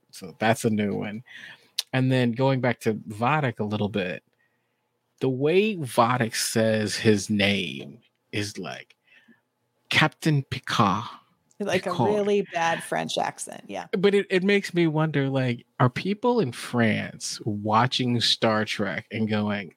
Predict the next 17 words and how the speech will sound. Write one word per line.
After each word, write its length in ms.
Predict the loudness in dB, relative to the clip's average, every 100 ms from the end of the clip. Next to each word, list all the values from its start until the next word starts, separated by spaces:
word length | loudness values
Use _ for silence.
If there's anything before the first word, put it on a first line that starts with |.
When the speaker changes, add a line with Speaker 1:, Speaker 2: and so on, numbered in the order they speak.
| _
Speaker 1:
"These 440 | -8 -6 -4 -8 -2
Americans 1000 | 0 0 0 0 -2 -4 -8 -12 -12 -18 -20 -20 -12 -4 0
and 140 | 0
the 80 | 0
way 240 | 0 0
they 180 | 0 -2
pronounce 680 | -2 -2 0 2 2 0 0
his 260 | 0 0
name 540 | 0 2 0 -2 -6 -10 -18 -20 _
is 140 | -18 -10
driving 560 | -2 2 2 0 -2
me 100 | -2
nuts"? 640 | -2 -4 -6 -4 -6 -6 -12 _ _ -8
Speaker 2:
I 40 | 4
mean, 160 | 4
probably. 840 | 4 0 0 0 0 0 -2 -6 -8 -10 -2
<laughs> 100 | 0